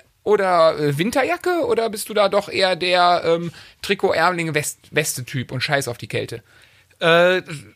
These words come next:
Speaker 2: kommt natürlich auf das Tempo an, ne? Wenn ich jetzt ganz gemütlich fahre, ziehe ich mich natürlich einen Ticken dicker an.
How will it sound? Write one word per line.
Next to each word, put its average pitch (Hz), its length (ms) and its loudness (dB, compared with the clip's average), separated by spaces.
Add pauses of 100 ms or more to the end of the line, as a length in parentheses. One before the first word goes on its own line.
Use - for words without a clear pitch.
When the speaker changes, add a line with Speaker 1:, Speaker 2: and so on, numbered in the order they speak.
Speaker 2:
kommt 214 260 2
natürlich 214 440 -2
auf 185 140 0
das 143 260 2
Tempo 190 340 -2
an, 127 220 2
ne? 165 220 2
Wenn 151 160 2
ich 135 80 -2
jetzt - 320 -2
ganz 190 320 0
gemütlich 185 440 -6
fahre, 208 200 2
ziehe 214 180 -8
ich - 100 -8
mich 185 160 -6
natürlich 180 380 -4
einen 156 160 -8
Ticken 208 380 -8
dicker 143 340 0
an. 170 240 -2